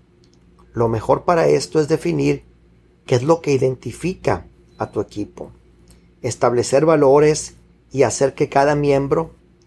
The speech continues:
esté consciente de su impacto en el equipo. Consejo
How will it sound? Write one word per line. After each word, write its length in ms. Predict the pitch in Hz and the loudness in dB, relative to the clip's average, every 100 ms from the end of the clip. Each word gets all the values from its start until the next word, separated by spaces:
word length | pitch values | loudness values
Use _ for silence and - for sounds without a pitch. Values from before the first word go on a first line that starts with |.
| _ - | _ -14
esté 280 | 117 131 | -4 -4
consciente 540 | 123 147 131 131 127 139 | 0 -2 0 0 0 0
de 120 | 127 | 0
su 140 | 120 | -2
impacto 640 | 123 104 135 160 - 151 147 _ _ _ _ - | -6 -2 -2 -2 -2 -4 -4 _ _ _ _ -14
en 140 | - 104 | -6 -4
el 120 | 95 | -4
equipo. 480 | 95 113 101 - 95 - _ _ _ _ _ _ _ _ _ _ _ _ _ _ _ _ _ _ _ _ _ _ _ _ _ _ _ | -6 -10 -12 -12 -14 -14 _ _ _ _ _ _ _ _ _ _ _ _ _ _ _ _ _ _ _ _ _ _ _ _ _ _ _
Consejo 640 | - 127 - 139 98 - | -10 -8 -6 -6 -6 -8